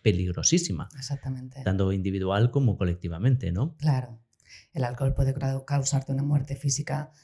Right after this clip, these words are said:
Speaker 2: de por sí, por, <clears throat> por, eh, eh, intoxicación, ¿no? Incluso el, el síndrome de abstinencia también puede llegar a ser mortal si no se trata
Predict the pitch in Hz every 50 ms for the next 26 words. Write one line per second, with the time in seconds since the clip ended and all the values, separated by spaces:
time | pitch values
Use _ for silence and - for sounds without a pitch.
0 | _ _ - 160 160 160 143 127 - - 196 196 190 - 143 139 127 127 - -
1 | _ _ - - - - - - 302 269 220 202 180 156 - - _ _ _ _
2 | _ _ _ _ _ - - - - - - - 151 147 139 139 139 135 135 -
3 | - 143 139 131 127 123 120 120 - - 123 123 - - - - - - - _
4 | _ _ _ 143 139 135 131 131 135 147 139 - 131 - 139 - 131 131 - 156
5 | 160 151 143 131 113 127 135 147 165 - - - - - - - 139 135 127 135
6 | 131 - 135 131 127 131 127 127 131 127 127 123 123 127 127 127 127 123 - -
7 | 135 131 135 135 135 135 131 127 - - 135 151 160 160 - 135 117 - 127 127
8 | 127 123 123 127 123 127 123 127 123 120 - 135 123 123 127 127 131 131 131 -
9 | 127 127 123 123 127 123 113 - 123 123 120 127 123 120 120